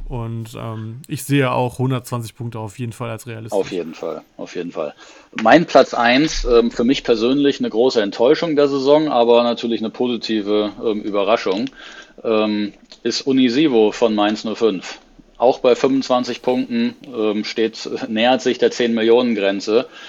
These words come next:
Speaker 2: Für mich über Jahre hinweg immer ein absolut mittelmäßiger Bundesliga-Stürmer, ähm, gewesen, der Bälle festmachen kann und weiterleitet. Jetzt wird er plötzlich, äh, ein Torjäger und hat schon drei Tore geschossen. Ähm,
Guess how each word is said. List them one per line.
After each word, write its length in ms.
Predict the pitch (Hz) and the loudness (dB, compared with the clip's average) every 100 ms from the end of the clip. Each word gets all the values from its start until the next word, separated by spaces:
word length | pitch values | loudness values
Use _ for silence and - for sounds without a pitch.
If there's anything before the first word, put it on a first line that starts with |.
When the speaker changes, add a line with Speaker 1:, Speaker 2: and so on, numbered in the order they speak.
| - - | -20 -20
Speaker 2:
Für 180 | - - | -6 -2
mich 320 | 113 131 - | 2 2 0
über 180 | 147 127 | -2 0
Jahre 440 | 120 110 120 123 120 | 2 2 2 2 0
hinweg 460 | 117 110 117 - | 2 2 0 -2
immer 440 | 127 117 113 110 107 _ _ _ _ _ | -6 -2 0 -2 -4 _ _ _ _ _
ein 80 | 110 | -6
absolut 720 | 107 131 - 131 127 123 - - _ _ | -4 -2 -2 2 2 0 -8 -12 _ _
mittelmäßiger 840 | 117 131 147 131 117 127 - 120 117 | 0 0 2 2 4 2 2 0 2
Bundesliga-Stürmer, 1080 | 127 117 - 104 104 - 107 98 101 101 107 | 0 -2 -2 0 0 0 -4 -2 0 0 -2
ähm, 180 | 104 104 | -4 -4
gewesen, 520 | 95 95 101 104 110 | -4 -2 -4 -4 0
der 120 | 107 | 0
Bälle 340 | 95 113 135 123 | 0 2 2 2
festmachen 580 | 127 120 120 117 120 | 0 -2 -4 -4 -4
kann 380 | 117 117 120 120 - - | 0 2 2 -4 -10 -8
und 160 | 107 | -2
weiterleitet. 760 | 98 110 127 117 117 117 120 117 | 0 2 2 4 4 2 0 0
Jetzt 240 | 113 110 | 0 0
wird 140 | 117 113 | 0 2
er 80 | 113 | 2
plötzlich, 600 | 120 104 - 107 - - | 0 -2 0 -2 -2 -6
äh, 200 | 113 107 | -4 -4
ein 180 | 107 | -4
Torjäger 600 | 101 117 120 95 92 107 117 | 0 4 4 0 -2 0 0
und 120 | 101 | -2
hat 120 | 104 | -4
schon 120 | 110 | -6
drei 200 | 98 95 | -2 -2
Tore 320 | 98 120 110 | 0 -2 -2
geschossen. 500 | 92 90 92 87 110 120 - - - _ | -4 -6 -6 -6 -8 -10 -18 -20 -20 _
Ähm, 380 | 110 101 98 95 | -2 -2 -2 -6